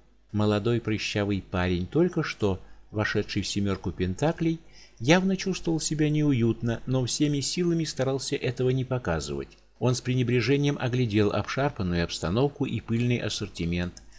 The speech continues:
криво усмехнулся и спросил: «Это ты и есть?» «Да, я, это я». С этим утверждением трудно не согласиться,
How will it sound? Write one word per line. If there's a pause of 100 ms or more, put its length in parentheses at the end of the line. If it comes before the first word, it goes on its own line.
(140)
криво
усмехнулся
и
спросил: (600)
«Это
ты
и
есть?» (260)
«Да,
я,
это
я».
С
этим
утверждением
трудно
не
согласиться,